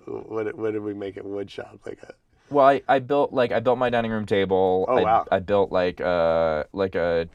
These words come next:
Speaker 2: a thin T V cabinet.
Speaker 1: Oh, cool.
Speaker 2: You know, stu-, just stuff like that, like,
Speaker 1: Yeah.
Speaker 2: useful stuff around the house.
Speaker 1: Yeah.
Speaker 2: Um, I, you know, I built my, uh, I built my ex-girlfriend a, uh,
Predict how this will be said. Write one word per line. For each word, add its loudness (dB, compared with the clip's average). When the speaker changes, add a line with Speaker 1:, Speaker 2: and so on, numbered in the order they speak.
Speaker 2:
a -2
thin -8
T -8
V -8
cabinet. -2
Speaker 1:
Oh, -2
cool. -4
Speaker 2:
You -4
know, -4
stu-, -6
just -8
stuff 0
like 0
that, 2
like, 0
Speaker 1:
Yeah. -4
Speaker 2:
useful -2
stuff -2
around -2
the -6
house. -2
Speaker 1:
Yeah. -8
Speaker 2:
Um, 2
I, -2
you -6
know, 2
I 2
built 0
my, -2
uh, 2
I -2
built 0
my 0
ex-girlfriend -2
a, -2
uh, 0